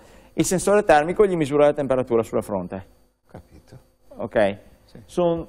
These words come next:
Speaker 1: è una doppia telecamera, una fa la videoanalisi, quindi analizza il, uh, la presenza o no di mascherina. Nel caso dell'orsetto è una funzione disabilitata, perché appunto non è necessaria,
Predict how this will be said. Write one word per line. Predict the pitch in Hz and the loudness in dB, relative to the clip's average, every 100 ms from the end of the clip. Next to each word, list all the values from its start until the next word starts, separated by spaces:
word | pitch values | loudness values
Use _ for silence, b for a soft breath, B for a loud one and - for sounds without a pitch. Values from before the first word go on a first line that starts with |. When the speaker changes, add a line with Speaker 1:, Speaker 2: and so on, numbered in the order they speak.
| - - | -18 -6
Speaker 1:
è | 143 | -2
una | 151 139 | 0 0
doppia | 160 165 143 | 0 0 -2
telecamera, | 143 175 170 151 165 165 | 0 0 0 -2 0 -2
una | 160 190 | 0 -2
fa | - 143 | 2 2
la | 123 | 2
videoanalisi, | 127 131 120 117 107 117 143 | 2 2 2 0 0 -2 -6
quindi | - 131 131 | -4 -2 2
analizza | 131 131 127 139 123 - 120 104 98 - - _ | 4 4 2 0 -4 0 0 0 -4 -20 -20 _
il, | - 127 120 | -6 -2 0
uh, | 113 110 104 101 98 98 95 95 95 | 2 4 4 4 2 2 0 0 0
la | 123 | 2
presenza | 127 123 139 160 | 2 0 0 2
o | |
no | 135 127 | 4 2
di | 127 | 0
mascherina. | 120 - 120 110 110 151 - | -4 0 0 2 2 0 -2
Nel | 135 143 160 139 | -4 -4 -4 -4
caso | 139 139 143 147 143 147 147 | 0 2 2 0 0 0 0
dell'orsetto | 120 127 131 123 139 139 | -2 -2 -2 -2 -4 0
è | 127 | 0
una | 117 | 0
funzione | 131 117 123 120 | -4 -6 -4 -4
disabilitata, | 104 113 107 113 113 107 98 139 156 | -6 -6 -4 -4 -2 -4 -2 -2 -2
perché | 113 110 | -4 -8
appunto | 107 110 107 | -8 -8 -4
non | 107 104 | -4 -4
è | 101 | -6
necessaria, | 98 117 - 95 101 165 | -6 -10 -8 -6 -4 -4